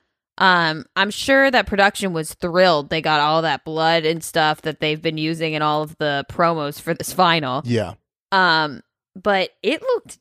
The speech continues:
Speaker 1: deep and bad. I thought she was out from that.
Speaker 2: She was, she was holding her finger and it was just drip, drip, drip, drip, drip. And I was like,
Speaker 1: Yeah.
Speaker 2: "Oh, that's,"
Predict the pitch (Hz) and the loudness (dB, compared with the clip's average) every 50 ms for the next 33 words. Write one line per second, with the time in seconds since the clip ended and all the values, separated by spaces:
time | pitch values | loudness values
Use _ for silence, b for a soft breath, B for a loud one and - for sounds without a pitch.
0 | _ _ - 190 202 190 214 180 151 _ - - _ - 175 175 165 143 151 _ | _ _ -10 -10 -10 -8 -10 -12 -14 _ -20 -16 _ -8 -6 -6 -6 -8 -10 _
1 | - 160 147 151 165 143 110 78 - _ _ _ _ _ _ _ _ _ _ _ | -4 -4 -4 -2 -4 -6 -8 -10 -14 _ _ _ _ _ _ _ _ _ _ _
2 | _ _ - 190 208 254 381 480 - 392 285 247 233 - - 269 269 240 226 220 | _ _ 2 4 6 6 4 4 4 4 4 4 2 0 2 2 4 4 4 4
3 | 190 - - 196 208 233 - - - 208 185 170 160 156 165 180 202 165 - - | 4 2 2 4 4 2 0 0 0 2 2 2 2 0 2 2 2 2 0 -4
4 | - _ _ _ _ _ _ _ _ _ _ _ _ _ _ - - - - 156 | -12 _ _ _ _ _ _ _ _ _ _ _ _ _ _ -14 -10 -8 -6 -6
5 | 160 - - 151 - 135 - - 156 160 151 170 202 202 180 165 143 117 101 - | -6 -8 -10 -12 -10 -8 -4 -4 -4 -2 0 2 2 2 2 -2 -4 -6 -8 -8
6 | - 131 123 123 123 123 120 113 110 104 101 - - 101 - - - 107 110 - | -6 -4 -4 -2 -2 -2 -2 -2 -6 -8 -10 -12 -12 -14 -14 -12 -10 -10 -10 -10
7 | - - - - - - 101 104 - - 104 - - - - - - - 110 107 | -10 -12 -12 -12 -10 -10 -12 -10 -10 -10 -12 -12 -10 -10 -12 -10 -10 -12 -12 -12
8 | 95 95 113 123 - 170 175 180 180 160 139 131 120 101 95 87 82 71 - - | -12 -14 -12 -6 0 2 4 4 4 4 4 2 0 -2 -4 -8 -10 -12 -14 -18
9 | - - - - 95 101 101 - - - - - - - | -20 -18 -14 -14 -12 -12 -14 -14 -14 -14 -12 -12 -14 -16